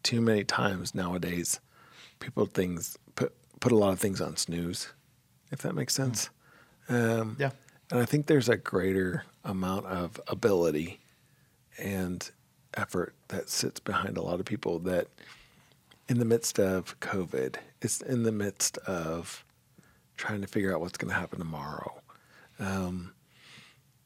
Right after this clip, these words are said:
Speaker 1: it's just easier to kinda move forward with what's today and we know what's gonna happen tomorrow instead of stepping out of our comfort zone into that risky area.
Speaker 2: Right.
Speaker 1: And I think that, and, and then mind you, like,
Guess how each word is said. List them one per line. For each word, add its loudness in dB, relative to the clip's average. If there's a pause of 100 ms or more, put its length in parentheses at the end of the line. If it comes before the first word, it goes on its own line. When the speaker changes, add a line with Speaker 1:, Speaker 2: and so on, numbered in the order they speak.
(420)
Speaker 1:
it's -2
just -2
easier 2
to -2 (560)
kinda -2
move -2
forward 0 (560)
with -2
what's -2
today -2
and -8
we -6
know -6
what's -4
gonna -4
happen -8
tomorrow -4
instead 2
of 2
stepping -2
out -2
of -4
our -2 (560)
comfort 0
zone 0
into -2
that 0 (320)
risky 6
area. -2 (320)
Speaker 2:
Right. -4 (380)
Speaker 1:
And -4
I 2
think 0 (280)
that, -4 (100)
and, 4 (380)
and 6
then 4
mind 6
you, 2
like, 2